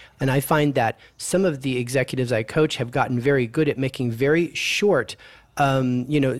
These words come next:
communications, be it audio or video, and using those instead of emails, uh, around touchy subjects, and they unanimously,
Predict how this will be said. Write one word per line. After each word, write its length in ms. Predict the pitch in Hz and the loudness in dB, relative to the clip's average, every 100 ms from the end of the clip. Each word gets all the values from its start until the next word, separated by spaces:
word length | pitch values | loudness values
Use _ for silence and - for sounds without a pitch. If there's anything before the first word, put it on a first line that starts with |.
| - | -4
communications, 680 | - 170 165 190 185 127 - | 0 2 2 0 -2 -4 -4
be 140 | 135 | -2
it 80 | 127 | 0
audio 380 | 127 135 139 127 | 0 0 2 0
or 80 | 120 | 0
video, 460 | 139 180 151 123 | 0 0 2 0
and 180 | 120 127 | 0 0
using 340 | 143 135 127 | 0 0 -2
those 300 | 123 139 143 | 0 2 0
instead 600 | - 135 123 - 147 139 | 0 -2 -2 -2 0 2
of 180 | 127 - | 0 -4
emails, 800 | - 160 170 127 117 107 113 - - | -4 0 0 0 0 -2 -4 -6 -4
uh, 160 | 120 110 | -4 -2
around 340 | 117 117 117 | -2 -2 -2
touchy 260 | 147 139 120 | -4 -4 -6
subjects, 520 | - 165 135 113 - | -6 -6 -4 -8 -6
and 160 | 127 120 | -4 -2
they 180 | 120 - - - - | -2 -6 -18 -20 -4
unanimously, 1300 | 147 143 131 147 190 233 165 127 - - 120 113 113 | 0 2 4 4 6 6 4 2 -2 -6 -4 -4 -6